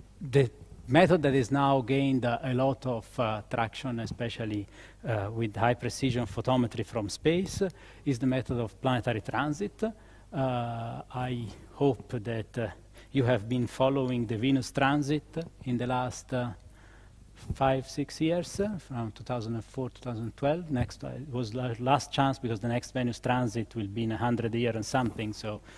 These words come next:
unless you are very, um, well, I doubt that medicine will be so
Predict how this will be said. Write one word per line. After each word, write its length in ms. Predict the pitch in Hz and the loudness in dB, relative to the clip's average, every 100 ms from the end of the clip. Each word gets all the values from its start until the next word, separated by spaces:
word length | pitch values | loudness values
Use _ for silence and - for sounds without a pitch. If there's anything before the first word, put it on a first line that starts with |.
| - - - | -20 -14 -6
unless 440 | 113 117 117 - | -4 -2 -2 -4
you 80 | 117 | -6
are 80 | 101 | -4
very, 400 | 123 120 110 - - - - - - - - - - 151 | -2 -2 -2 -6 -16 -20 -20 -20 -14 -10 -8 -8 -10 -4
um, 200 | 107 98 - - - - - - - - - - | -4 -4 -10 -20 -20 -20 -20 -20 -20 -20 -16 -10
well, 160 | 95 - - - - - - - - - | -10 -10 -20 -20 -20 -20 -20 -20 -18 -8
I 100 | 110 | -4
doubt 300 | 101 104 - | -2 -4 -6
that 160 | 107 98 | -8 -4
medicine 420 | 110 101 - 110 | -4 -4 -4 -4
will 160 | 104 | -4
be 220 | 98 110 87 - - - | -4 -6 -6 -16 -20 -18
so 360 | - 110 107 | -12 -10 -10